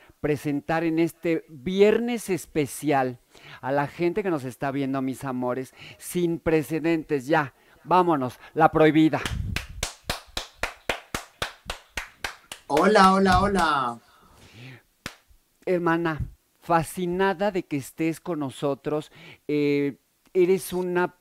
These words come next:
Speaker 1: un personaje y un ser muy importante en mi vida.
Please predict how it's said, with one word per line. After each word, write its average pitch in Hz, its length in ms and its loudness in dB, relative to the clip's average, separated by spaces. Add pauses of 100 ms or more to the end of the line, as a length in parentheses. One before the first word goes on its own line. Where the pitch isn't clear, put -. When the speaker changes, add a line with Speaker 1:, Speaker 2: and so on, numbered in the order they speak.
Speaker 1:
un 180 200 -10
personaje 165 960 -2
y 180 140 -6
un 190 120 -4
ser 170 300 -4
muy 170 280 -4
importante 147 920 -6
en 123 180 -6
mi 123 120 -4
vida. 139 400 -4